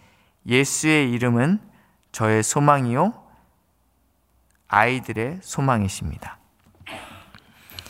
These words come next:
우리가 요한복음을 묵상합니다.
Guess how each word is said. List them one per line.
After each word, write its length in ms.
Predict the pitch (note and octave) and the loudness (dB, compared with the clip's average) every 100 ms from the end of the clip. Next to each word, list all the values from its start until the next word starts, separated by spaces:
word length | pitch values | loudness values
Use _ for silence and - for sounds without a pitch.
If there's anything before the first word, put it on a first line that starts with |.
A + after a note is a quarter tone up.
| - - - _ _ _ _ _ _ _ _ _ _ _ _ _ _ _ - | -20 -20 -20 _ _ _ _ _ _ _ _ _ _ _ _ _ _ _ -2
우리가 300 | D#3 D#3+ D#3 | 4 6 6
요한복음을 760 | C3 E3+ F#3+ F3+ E3 D#3+ D3+ C#3 | 6 6 6 2 2 2 2 2
묵상합니다. 1000 | G#2+ - C#3+ C3 A#2+ F#2 F#2 G2 G2+ | 0 0 0 0 -4 -6 -6 -8 -8